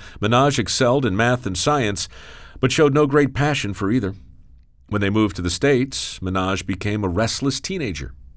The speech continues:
In Philadelphia, he tried to acclimate, but public school just wasn't challenging, and there was no money for private school. So Minhaj talked his way into the very best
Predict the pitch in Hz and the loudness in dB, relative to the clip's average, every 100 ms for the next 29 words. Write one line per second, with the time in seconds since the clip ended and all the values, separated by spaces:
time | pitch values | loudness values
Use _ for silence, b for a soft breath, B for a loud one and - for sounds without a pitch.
0 | - - - - 90 104 117 113 127 110 | -20 -20 -20 -6 -2 2 4 4 4 2
1 | 90 B B 123 120 143 139 120 - 123 | -2 B B -2 2 2 2 0 -4 -4
2 | 139 110 101 90 127 - 90 - b b | -2 -2 -2 -2 -2 -2 -4 -4 b b
3 | b - 117 123 117 - 107 95 90 107 | b -2 0 2 0 -2 0 0 0 -4
4 | - - - - 104 - 92 101 113 - | -12 -20 -20 -8 -8 -4 -2 -2 -4 -4
5 | 113 131 92 71 55 - - - 107 117 | -4 -4 -4 -6 -8 -12 -20 -8 -2 2
6 | 131 135 127 110 139 98 117 110 123 127 | 2 2 2 2 0 -2 -6 -6 -4 -4
7 | 87 - - 55 - - b b b b | -6 -8 -8 -12 -12 -18 b b b b
8 | - 107 107 113 120 127 - - 180 - | 0 2 4 4 4 0 -6 -4 -4 -4
9 | 85 65 67 58 64 - 147 - 95 98 | -4 -4 -2 -4 -4 -8 -12 -10 -10 -8
10 | - 95 104 101 90 65 113 120 123 120 | -4 -2 -2 -2 -2 -2 -2 0 -2 -2
11 | 78 - - | -2 -2 -10